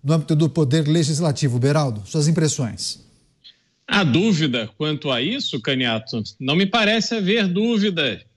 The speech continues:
Speaker 2: de que é o Legislativo que deve decidir sobre isso. Mas Vossas Excelências entenderam de outra forma. Bom, boa noite a você, boa noite ao delegado Palumbo, ao Mota,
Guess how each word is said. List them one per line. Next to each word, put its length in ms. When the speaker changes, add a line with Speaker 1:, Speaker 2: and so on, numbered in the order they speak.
Speaker 2:
de 200
que 500
é 320
o 80
Legislativo 1040
que 120
deve 340
decidir 580
sobre 340
isso. 460
Mas 440
Vossas 400
Excelências 1080
entenderam 840
de 80
outra 280
forma. 480
Bom, 160
boa 140
noite 260
a 40
você, 460
boa 180
noite 280
ao 60
delegado 380
Palumbo, 420
ao 80
Mota, 500